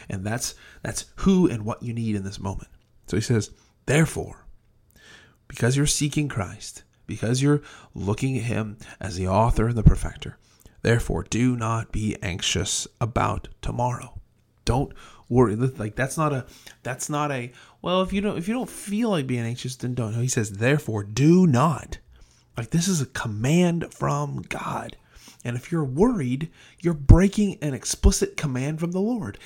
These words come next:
And here's the thing. I know that saying,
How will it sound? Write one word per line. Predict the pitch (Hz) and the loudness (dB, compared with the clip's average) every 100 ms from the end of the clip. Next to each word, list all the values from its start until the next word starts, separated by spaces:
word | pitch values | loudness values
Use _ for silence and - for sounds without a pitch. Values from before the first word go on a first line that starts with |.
| - - | -20 -18
And | 120 | -14
here's | 143 143 | -12 -12
the | 131 | -12
thing. | 123 - | -14 -12
I | - 156 | -8 -4
know | 147 156 | -4 -6
that | - | -6
saying, | - - - 127 139 156 175 170 | -6 -6 -4 -4 -2 -4 -6 -10